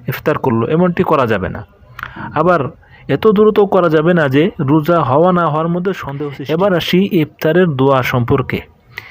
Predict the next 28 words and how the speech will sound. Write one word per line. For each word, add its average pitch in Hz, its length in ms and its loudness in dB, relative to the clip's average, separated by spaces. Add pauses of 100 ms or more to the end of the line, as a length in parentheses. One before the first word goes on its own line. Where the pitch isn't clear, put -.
(400)
ইফতারের 190 440 2
প্রসিদ্ধ 202 460 2
দোয়া 175 300 2
হলো, 185 280 4
"আল্লাহুম্মা 165 540 2
লাকা 147 260 0
সুমতু 190 720 2
ওয়া 156 120 2
আলা 151 260 2
রিজকিকা 160 460 -2
আফতারতু।" 135 560 -4 (680)
এই 156 140 0
দোয়ার 156 260 2
কথা 151 320 -2
আবু 151 280 -2
দাউদ 151 200 2
শরীফের 156 400 0
হাদিসের 139 380 -2
মধ্যে 117 280 -2
আসছে 98 340 -6 (760)
এবং 180 220 -2
আবু 175 180 0
দাউদ 180 220 2
শরীফের 196 400 2
অন্য 196 220 2
একটি 196 220 0
রওয়ায়েতের 165 480 2
মধ্যে 160 340 0